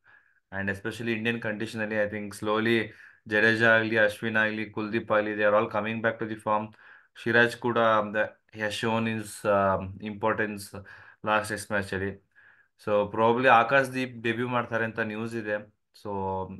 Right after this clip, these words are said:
ಮುಕೇಶ್ ಆನಂದ್ ಬದಲು ಆಕಾಶ್ ದೀಪ್ ಬರ್ಬೋದು. And batting ಕೂಡಾನು slowly all the, uh, key players are coming into the form. Be it Rohit Sharma scored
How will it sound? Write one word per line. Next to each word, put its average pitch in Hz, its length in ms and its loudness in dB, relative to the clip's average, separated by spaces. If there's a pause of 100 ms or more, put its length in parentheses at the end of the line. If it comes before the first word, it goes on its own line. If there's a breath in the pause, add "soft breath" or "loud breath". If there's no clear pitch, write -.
(520)
ಮುಕೇಶ್ 113 420 -2
ಆನಂದ್ 113 300 -2
ಬದಲು 110 200 -2
ಆಕಾಶ್ 107 420 2
ದೀಪ್ 107 160 -10
ಬರ್ಬೋದು. 101 640 -6 (880)
And 104 180 0 (120)
batting 107 420 4
ಕೂಡಾನು 123 300 -2 (120)
slowly 117 360 -2
all 113 160 4 (100)
the, 117 100 0 (680 loud breath)
uh, 98 260 0 (240)
key 123 160 -2 (140)
players 127 380 2
are 127 140 0
coming 123 220 -2 (100)
into 117 180 -10
the 117 160 -4
form. 120 180 -2 (220)
Be 107 100 -2 (120)
it 107 120 -12 (100)
Rohit 113 260 -4
Sharma 113 280 -4 (120)
scored 113 260 -6